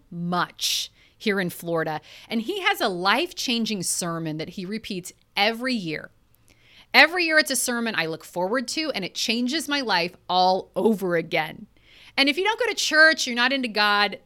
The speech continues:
this isn't even really about that. So, so hang with me here. It's a, it's an amazing sermon, though. It's called Come Before Winter. And it's all about how life is short.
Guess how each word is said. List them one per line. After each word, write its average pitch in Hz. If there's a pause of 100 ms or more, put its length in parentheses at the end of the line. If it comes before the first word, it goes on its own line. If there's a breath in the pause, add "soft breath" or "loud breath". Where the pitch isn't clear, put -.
this 277
isn't 359
even 302
really 254
about 185
that. 247 (100)
So, 208
so 196
hang 240
with 185
me 254
here. 277 (680 loud breath)
It's 302
a, 294
it's -
an 285
amazing 320
sermon, 214
though. 170
It's 165
called 190
Come 330
Before 240
Winter. 151 (1900 soft breath)
And 269
it's 302 (100)
all 339
about 160 (680)
how 254
life 180
is 240
short. -